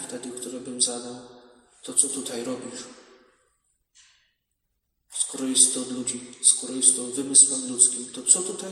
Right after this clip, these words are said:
robisz? Po co tu przyszedłeś, skoro jest to tylko od ludzi bajką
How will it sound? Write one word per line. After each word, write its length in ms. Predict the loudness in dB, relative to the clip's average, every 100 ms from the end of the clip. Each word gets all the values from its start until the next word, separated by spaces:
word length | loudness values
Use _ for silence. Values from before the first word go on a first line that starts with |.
| -6
robisz? 400 | -8 -10 -14 -16 -18 -20 _ _ _ _ _ _ _
Po 100 | -2
co 140 | -2 -2
tu 140 | -4
przyszedłeś, 540 | -6 -4 -4 -4 2 2
skoro 280 | 2 -2
jest 280 | 2 6 6
to 40 | 2
tylko 440 | -6 -4 -4 -2
od 180 | -4 -4
ludzi 440 | 0 2 0 -2 -8 -14 -16 -12
bajką 440 | -6 -4 -4 -8